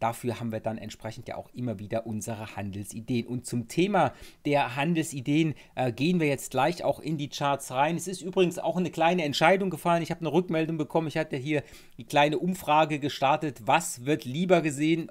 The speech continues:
Euro, Schweizer Franken oder U-S-Dollar, Schweizer Franken? Es gab eine Antwort. Tata, das Votum. <laughs> U-S-Dollar, Schweizer Franken.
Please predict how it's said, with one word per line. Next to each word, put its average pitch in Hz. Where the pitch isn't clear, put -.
Euro, 156
Schweizer 147
Franken 147
oder 147
U-S-Dollar, 143
Schweizer 135
Franken? 135
Es -
gab 135
eine 110
Antwort. 120
Tata, 131
das -
Votum. 120
<laughs> -
U-S-Dollar, 107
Schweizer 107
Franken. 107